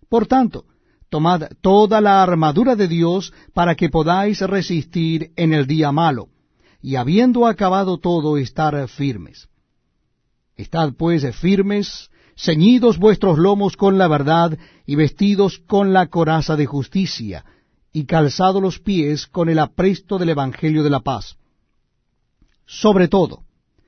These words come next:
tomad el escudo de la fe,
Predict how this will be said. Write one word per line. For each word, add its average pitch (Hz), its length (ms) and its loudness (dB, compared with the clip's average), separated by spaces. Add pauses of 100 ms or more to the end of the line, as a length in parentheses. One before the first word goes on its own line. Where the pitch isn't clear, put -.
(380)
tomad 208 320 6
el 262 80 2
escudo 208 640 0
de 170 160 0
la 156 140 2
fe, 131 400 -8